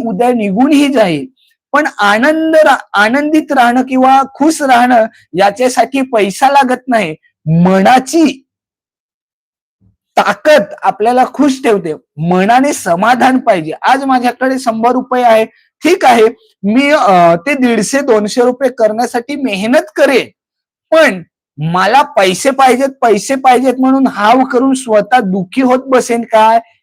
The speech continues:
नाही. जे आहे त्या गोष्टीमध्ये समाधान आहे, म्हणजे समाधानी राहेन आणि मिळवायचा प्रयत्न करेन, पण मिळवण्यासाठी स्वतःचं जीवन व्यर्थ घालवणार नाही किंवा, अ, स्वतः दुःखी होऊन ते मिळवणार नाही.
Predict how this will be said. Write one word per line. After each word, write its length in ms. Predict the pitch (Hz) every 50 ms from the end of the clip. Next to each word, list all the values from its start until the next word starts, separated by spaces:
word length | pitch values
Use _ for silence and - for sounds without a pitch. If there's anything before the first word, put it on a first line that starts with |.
| _ -
नाही. 440 | 175 190 190 190 196 180 143 131 131 _ _ _ - 143 135
जे 140 | 120 170 269 302
आहे 300 | 294 262 247 247 262 269
त्या 180 | 262 277 277
गोष्टीमध्ये 640 | 262 214 226 226 220 - - 269 262 262 240 277 254
समाधान 680 | 262 - - 196 196 214 240 254 247 254 269 277 302 311 285 - _ _ -
आहे, 560 | 190 202 202 180 220 294 269 196 160 - _ _ _ _ _ _ -
म्हणजे 200 | 196 220 254 269
समाधानी 680 | 262 - 220 196 202 220 240 262 277 254 262 262 277 277
राहेन 400 | 262 240 208 220 247 269 285 262
आणि 240 | 226 226 233 262 285
मिळवायचा 720 | 285 226 202 202 202 196 208 214 247 262 277 262 - 285
प्रयत्न 560 | 262 - - - 226 277 302 302 - 339 285
करेन, 360 | 269 262 233 214 196 180 170 175 _ _ _ _ _ _
पण 120 | - 262 269
मिळवण्यासाठी 880 | 247 208 202 208 208 233 247 254 254 254 254 240 - 254 262 269 262 262
स्वतःचं 640 | 262 - 233 208 196 196 - 247 247 254 - 254
जीवन 600 | 240 180 156 160 196 220 226 247 254 262 269 311 - _ _ _ _ _ -
व्यर्थ 600 | 160 156 156 156 180 453 762 807 - - - -
घालवणार 640 | 277 254 220 233 226 240 254 254 247 254 262 254 254
नाही 340 | 233 226 226 247 233 202 190
किंवा, 760 | - _ _ _ _ - 226 247 262 262 262 247 202 151 165
अ, 80 | 175 170
स्वतः 440 | - - 220 208 208 - - 262 269
दुःखी 460 | 190 170 170 196 180 - - - 294
होऊन 360 | 269 269 269 285 285 285 262
ते 120 | - 277
मिळवणार 560 | 269 269 240 214 220 233 233 226 226 214 214 208
नाही. 200 | 196 180 160